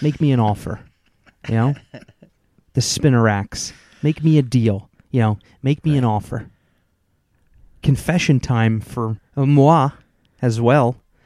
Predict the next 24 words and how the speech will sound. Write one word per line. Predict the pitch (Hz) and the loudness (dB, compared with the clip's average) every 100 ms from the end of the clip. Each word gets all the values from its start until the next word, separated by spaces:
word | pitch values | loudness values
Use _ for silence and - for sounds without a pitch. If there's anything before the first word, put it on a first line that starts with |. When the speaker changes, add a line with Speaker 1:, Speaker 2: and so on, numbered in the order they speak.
| _ _ - - - | _ _ -20 -20 -10
Speaker 1:
I | - | -4
remember, | 117 123 131 120 113 | 0 2 2 4 4
uh, | 110 - | 2 -2
two | - 254 | -2 0
to | - | -2
three | - 196 | -2 -2
years | 170 165 190 | 0 0 2
ago, | 131 110 107 107 - _ _ _ _ _ _ _ _ _ - _ _ - | 0 0 0 -2 -6 _ _ _ _ _ _ _ _ _ -20 _ _ -6
uh, | 117 107 | -2 0
now | 110 104 | -2 -4
before | 107 - 131 131 | -6 -8 -4 -2
everybody | 123 123 120 113 - - | -2 -2 -2 -2 -6 -4
listening | 120 113 117 110 107 107 _ _ _ - | -2 -2 -2 -2 -2 -6 _ _ _ -8
who | - 127 | -2 0
has | 113 | 0
seen | - - 143 131 | -2 -2 -2 -2
Blade | 117 117 120 113 | 0 2 2 2
Runner, | 117 113 110 113 - _ _ _ _ - | 0 0 -2 -4 -8 _ _ _ _ -20
uh, | - - 101 - 87 - - | -18 -12 -12 -14 -18 -20 -14
you | - 170 135 | 0 4 4
know, | 110 113 - _ _ _ _ _ | 4 -2 -14 _ _ _ _ _
in | 139 135 | 0 2
the | 127 | 2
heyday, | 113 143 139 123 104 107 107 | 2 2 4 4 2 -2 -6